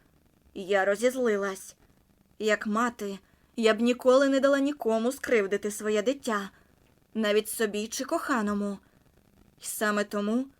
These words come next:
я кинулась на чоловіка ззаду, вганяючи свої кіхті у його плоть. Той закричав,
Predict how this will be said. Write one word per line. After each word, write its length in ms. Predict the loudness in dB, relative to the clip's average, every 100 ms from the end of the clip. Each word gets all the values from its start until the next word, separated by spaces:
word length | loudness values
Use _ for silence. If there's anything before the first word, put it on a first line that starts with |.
| _ _ _
я 180 | 0 0
кинулась 600 | 2 0 2 4 2 2
на 100 | -6
чоловіка 480 | -2 0 0 -2 -4
ззаду, 560 | -2 0 2 0 -4 -8 _ _ -14
вганяючи 680 | -8 -4 -4 -2 -2 -2 -6
свої 280 | -4 -4 -4
кіхті 480 | -6 -8 -8 -6 -4
у 80 |
його 260 | -2 0 0
плоть. 560 | -2 -2 0 0 -6 -20 _ _ _ _ _ _ _
Той 200 | -2 -2
закричав, 680 | 0 -4 -6 -6 -2 -2